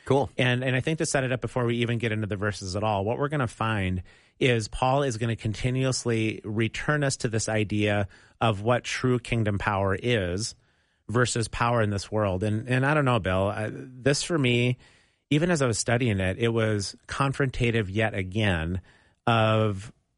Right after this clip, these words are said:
Speaker 2: I think, the kind of things that we think are powerful as human beings and what we think matters and, and where power actually comes from. And Paul's gonna be coming from a different place. And, and just maybe one more quick comment on that.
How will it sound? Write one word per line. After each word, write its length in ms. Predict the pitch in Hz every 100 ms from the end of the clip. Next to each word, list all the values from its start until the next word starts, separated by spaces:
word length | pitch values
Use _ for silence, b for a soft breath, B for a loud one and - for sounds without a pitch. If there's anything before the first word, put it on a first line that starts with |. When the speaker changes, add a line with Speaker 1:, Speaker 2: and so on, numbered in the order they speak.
| _ _
Speaker 2:
I 120 | 120 117
think, 360 | - 143 147
the 100 | 135
kind 280 | - - 127
of 80 | 113
things 220 | 120 104
that 100 | 104
we 220 | 92 110
think 280 | 131 139 143
are 80 | 139
powerful 480 | - 123 139 - 135
as 80 | 127
human 260 | 135 135
beings 440 | 127 135 147 160 -
and 200 | 113 107
what 180 | 107 107
we 360 | 98 113 127
think 300 | - 135 131
matters 500 | 120 113 123 135 135
and, 400 | 110 104 98 104
and 180 | 113 104
where 200 | 113 113
power 300 | - 113 110
actually 300 | 104 - 98
comes 260 | - 104 101
from. 280 | 123 135 B B B B B
And 140 | 120
Paul's 340 | 110 - 139 165
gonna 140 | 170
be 100 | 160
coming 180 | 143 139
from 140 | 135
a 40 | 127
different 240 | - 117
place. 240 | 135 127 113
And, 140 | 117
and 160 | 117 117
just 220 | 113 -
maybe 220 | 123 123
one 160 | 120 131
more 120 | 120
quick 200 | 131 120
comment 320 | 120 117 101
on 140 | 98
that. 300 | 101 113 98